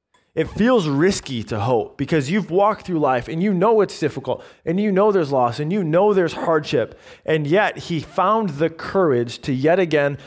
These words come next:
find hope, to not give up on the difficulty of the circumstances. He was willing to look at probably one of the most painful seasons of his life and say, "This is not the end. I will dare to be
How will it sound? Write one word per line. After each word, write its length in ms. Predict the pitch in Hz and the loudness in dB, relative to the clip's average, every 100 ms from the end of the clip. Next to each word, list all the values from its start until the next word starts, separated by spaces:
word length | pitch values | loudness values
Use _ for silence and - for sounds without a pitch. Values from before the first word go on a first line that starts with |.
| - | -20
find 480 | _ - 160 170 175 | _ -2 0 0 -2
hope, 560 | 123 - 170 135 - - | -6 -2 2 2 0 -6
to 140 | 165 | -4
not 320 | 147 165 185 156 | -2 -2 -2 0
give 220 | 170 170 170 | -2 0 0
up 260 | 151 139 | 0 0
on 140 | 139 139 | -4 -2
the 80 | |
difficulty 580 | 135 151 151 147 127 127 | -2 -2 -4 -2 -2 -2
of 80 | 120 | -4
the 60 | 117 | -4
circumstances. 640 | 151 135 123 120 107 107 | -6 -6 -8 -8 -8 -6
He 100 | 180 | -2
was 160 | 165 147 | 0 0
willing 260 | 170 165 | 2 0
to 100 | - | 0
look 360 | 127 185 175 - - - | 0 2 2 -2 -20 -10
at 220 | - 143 - | -4 -4 0
probably 480 | 185 196 190 170 | 0 2 2 0
one 280 | 139 151 202 | 0 2 2
of 100 | 208 | 2
the 100 | 185 | 2
most 240 | 175 151 - | 0 -2 -2
painful 380 | 190 208 214 | 0 0 -2
seasons 320 | 202 196 185 175 | -2 0 0 0
of 100 | 170 | 0
his 140 | 147 | 2
life 280 | 139 131 131 | 2 2 -2
and 80 | 131 | -2
say, 140 | 139 | -2
"This 320 | 123 190 190 | 2 0 0
is 240 | - 180 151 | -2 -2 0
not 280 | 165 165 143 | 0 -2 -4
the 180 | 147 | -4
end. 240 | 156 135 117 - - | -2 -2 -4 -12 -6
I 220 | - 185 | 0 2
will 180 | 175 151 | 2 0
dare 400 | 127 170 180 196 | 0 2 4 2
to 160 | 196 156 | 0 -4
be 380 | 135 175 170 | 0 0 0